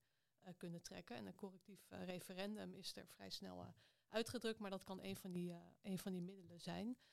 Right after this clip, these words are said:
En zo staan er nog veel meer aanbevelingen in, die, eh, volgens mij, eh,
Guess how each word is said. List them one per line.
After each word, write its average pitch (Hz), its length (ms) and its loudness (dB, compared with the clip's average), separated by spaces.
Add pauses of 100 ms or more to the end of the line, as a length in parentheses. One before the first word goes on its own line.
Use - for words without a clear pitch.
(140)
En 190 220 0
zo 208 120 4
staan 202 220 6
er 208 100 4
nog 196 220 0
veel 220 200 4
meer 196 180 4
aanbevelingen 185 880 0
in, 196 240 -12
die, 185 180 -12
eh, 180 80 -14
volgens - 280 -18
mij, 214 400 0
eh, 196 80 -2